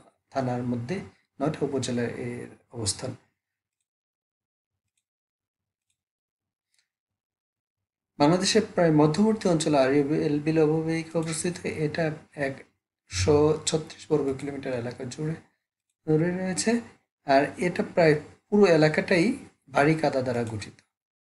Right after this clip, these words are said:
এবং এটা পদ্মা এবং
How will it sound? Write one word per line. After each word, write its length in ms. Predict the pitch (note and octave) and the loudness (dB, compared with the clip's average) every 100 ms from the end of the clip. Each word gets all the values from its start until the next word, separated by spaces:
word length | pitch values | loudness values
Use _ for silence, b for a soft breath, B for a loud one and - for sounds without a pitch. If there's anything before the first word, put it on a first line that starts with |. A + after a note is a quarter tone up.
| _ _ _ - | _ _ _ 2
এবং 240 | E3 F#3+ - | 4 4 0
এটা 480 | G3 G3 E3 A#3 A#3+ - - _ _ | 0 4 4 2 -2 -12 -20 _ _
পদ্মা 640 | - D#3+ D#3 D#3 G3 B3+ - - _ _ _ - | 2 2 2 4 4 4 -2 -16 _ _ _ -2
এবং 560 | D3+ D3 D3 C#3+ D3 | 2 4 4 2 -2